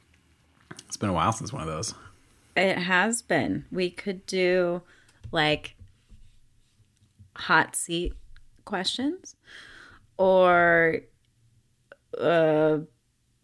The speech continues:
Speaker 2: you can just talk. I don't, I don't care.
Speaker 1: <laughs>
Speaker 2: It's, this is your day, so you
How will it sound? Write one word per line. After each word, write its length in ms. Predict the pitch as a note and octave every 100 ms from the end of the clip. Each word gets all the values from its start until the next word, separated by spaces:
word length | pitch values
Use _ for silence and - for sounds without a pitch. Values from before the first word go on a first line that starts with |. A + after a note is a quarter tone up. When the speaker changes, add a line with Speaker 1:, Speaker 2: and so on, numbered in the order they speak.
| -
Speaker 2:
you 240 | F#2+ C3+
can 200 | C#3 D#3+
just 420 | D#3 D3+ - - - -
talk. 480 | - D3+ E3 A#3 A3+
I 80 |
don't, 400 | A#3 D4 G3+ - -
I 100 | A3
don't 160 | D4
care. 400 | C#4 - A4+ A#3+ D#3+
Speaker 1:
<laughs> 60 | - - - - E4
Speaker 2:
It's, 240 | A#3 A#3
this 300 | - A#3 C4+
is 260 | D4+ C4+ -
your 400 | - G3+ A3+ B3+
day, 540 | A#3 B3 D4 G3+ - -
so 840 | A#3 - G3+ F#3 F#3 G3 F#3+ F3+ F3+ - _ _ _ _ _
you 380 | C#4 F#4 G#4+